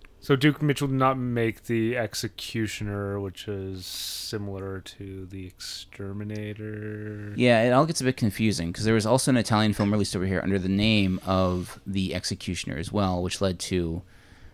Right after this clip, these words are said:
Speaker 2: that they allege is the inspiration for The Executioner Part Two, which is the knockoff of e-,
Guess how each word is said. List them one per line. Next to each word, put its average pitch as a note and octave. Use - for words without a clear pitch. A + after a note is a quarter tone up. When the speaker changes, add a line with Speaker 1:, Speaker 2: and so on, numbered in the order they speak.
Speaker 2:
that G2
they G2+
allege G#2+
is G2
the A2
inspiration G2
for -
The D2+
Executioner -
Part E2+
Two, G#2
which F2+
is F#2+
the F#2
knockoff F#2
of E2
e-, F2